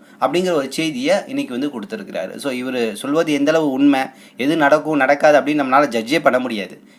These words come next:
இன்னைக்கு கூட அதோடு சேர்த்து ஒரு ஊடகத்துல ஒரு பேட்டி கொடுத்திருக்கிறாரு. இந்தியா பாகிஸ்தான் போரை நான் தான் நிறுத்தினேன்னு சொன்னாரு.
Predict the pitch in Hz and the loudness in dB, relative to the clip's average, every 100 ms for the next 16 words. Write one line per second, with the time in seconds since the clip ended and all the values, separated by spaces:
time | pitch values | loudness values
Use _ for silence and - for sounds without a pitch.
0 | _ 107 127 151 165 165 185 147 170 180 | _ -4 -2 0 0 6 6 8 4 2
1 | 180 170 165 151 160 165 156 151 135 147 | 0 -2 0 0 2 2 2 -2 -2 -4
2 | 143 143 131 131 139 123 147 - - - | -4 -6 -6 0 2 2 -2 -6 -20 -20
3 | _ 127 151 196 185 165 160 165 151 175 | _ -2 4 6 6 2 0 0 4 4
4 | 170 156 175 170 151 151 151 143 107 101 | 6 6 6 4 2 0 0 0 -2 -2
5 | 135 202 | -4 -8